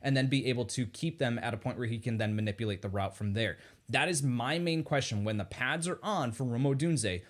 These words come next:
for me to push him into the top ten of the N F L draft and a clear top three wide receiver in this class.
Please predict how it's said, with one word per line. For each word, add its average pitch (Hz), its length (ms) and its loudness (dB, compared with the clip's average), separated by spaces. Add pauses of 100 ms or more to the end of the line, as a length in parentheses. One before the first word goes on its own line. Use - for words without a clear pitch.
(160)
for - 180 -2
me 135 260 4
to 170 80 2
push - 320 0
him 156 160 0
into 139 640 0 (240)
the 135 140 2
top - 460 -6
ten 175 360 0
of 165 120 0
the 156 140 4
N 147 100 2
F 139 100 0
L 143 120 4
draft 120 380 0 (240)
and 147 160 4
a 139 120 6
clear 147 480 4
top - 260 -6
three 139 160 0
wide 117 220 2
receiver 113 320 -2
in 110 160 0
this 101 160 -2
class. - 400 -6